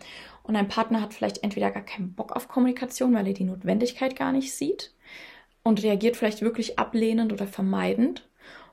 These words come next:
Oder vielleicht sagt dein Partner, „Ja, okay, nee, sehe ich ein, dann lass uns mal ein bisschen besser kommunizieren, lass uns da mal drüber reden.“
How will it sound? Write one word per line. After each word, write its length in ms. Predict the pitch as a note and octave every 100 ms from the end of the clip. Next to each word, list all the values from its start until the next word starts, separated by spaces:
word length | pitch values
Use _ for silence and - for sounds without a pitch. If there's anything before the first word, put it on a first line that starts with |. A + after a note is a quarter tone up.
| _
Oder 300 | C#4 D#4+ C4+
vielleicht 260 | C4+ A#3+ A#3
sagt 200 | B3 C4+
dein 160 | B3 A#3
Partner, 260 | G#3+ G#3+
„Ja, 200 | A3+ C4
okay, 360 | B3+ - C4 C4
nee, 240 | A#3+ A#3+
sehe 200 | A#3+ G#3+
ich 140 | G3 -
ein, 200 | A#3 B3+
dann 120 | A#3
lass 160 | A3 A3
uns 140 | A3
mal 40 | G#3+
ein 80 |
bisschen 260 | G3 G3 G3
besser 300 | F#3+ G3 F#3
kommunizieren, 640 | F#3 F#3+ G3 G3 - C#4+
lass 160 | B3+ A#3+
uns 100 | -
da 80 | G#3+
mal 120 | G3
drüber 280 | G3 G3 G3
reden.“ 460 | G#3+ A#3+ B3 B3+